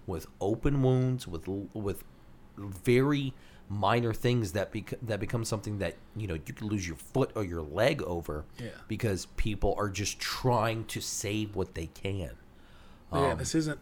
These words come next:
Speaker 2: this isn't chlorinated swimming pool water that, mm, you know, this is, this is dirty rainwater that's mixed with, like you said, chemicals. It's mixed with sewage. It's mixed with all the worst stuff.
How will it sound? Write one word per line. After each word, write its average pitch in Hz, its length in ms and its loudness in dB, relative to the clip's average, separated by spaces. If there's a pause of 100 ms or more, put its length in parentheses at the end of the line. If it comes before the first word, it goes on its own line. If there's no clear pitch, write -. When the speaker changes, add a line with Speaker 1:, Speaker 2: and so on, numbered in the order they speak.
(420)
Speaker 2:
this - 180 2
isn't 170 360 2
chlorinated 156 640 4
swimming 147 540 0
pool 123 340 2
water 117 480 0 (460)
that, 127 320 2 (200)
mm, 139 360 0
you 151 120 0
know, 127 340 0 (220)
this 151 380 -2
is, 131 440 2 (800)
this 143 240 0
is 110 180 -2 (840)
dirty 160 600 6 (920)
rainwater 123 1000 2 (460)
that's 131 200 -4
mixed 139 440 0
with, 131 500 0 (340)
like 127 140 -4
you 135 80 -2
said, 127 360 0 (100)
chemicals. 165 640 4
It's 151 180 -6
mixed 131 240 -4
with 113 120 -10
sewage. 151 360 4
It's 123 120 -4
mixed 143 200 -4
with 135 140 0
all 147 240 6
the 160 80 4
worst 139 300 2
stuff. 143 400 0